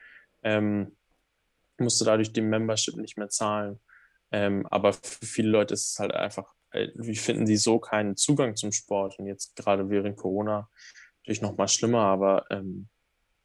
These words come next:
ja, ich glaube, dass das Verhältnis da teilweise vielleicht so ein bisschen, ja, nicht falsch ist, aber es ist halt irgendwie schwer, da weit hochzukommen, ohne auf andere angewiesen zu sein.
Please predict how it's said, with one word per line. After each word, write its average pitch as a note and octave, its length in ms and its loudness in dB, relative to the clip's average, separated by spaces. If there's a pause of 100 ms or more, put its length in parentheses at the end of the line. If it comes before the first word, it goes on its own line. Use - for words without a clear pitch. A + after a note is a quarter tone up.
(120)
ja, A2 280 4
ich A2 80 0
glaube, A2+ 320 4
dass A2+ 140 -2
das - 180 0
Verhältnis A#2+ 480 -2
da A2 140 0
teilweise G#2+ 480 -4
vielleicht G#2+ 320 -6
so A2+ 100 -10
ein G#2+ 60 -6
bisschen, G#2+ 500 -6 (800)
ja, G#2+ 460 2
nicht G#2+ 280 -2
falsch A#2 380 2
ist, B2 140 -2
aber A2 160 2
es A2 100 -6
ist A#2 160 -2
halt A2 160 -2
irgendwie G#2+ 680 -4 (180)
schwer, A#2+ 540 2
da A2+ 180 2
weit A2 260 -4
hochzukommen, A2+ 960 -8 (320)
ohne A#2+ 720 4
auf G#2+ 180 -4
andere A#2 360 0
angewiesen A2+ 520 -2
zu - 140 -6
sein. G2+ 380 -4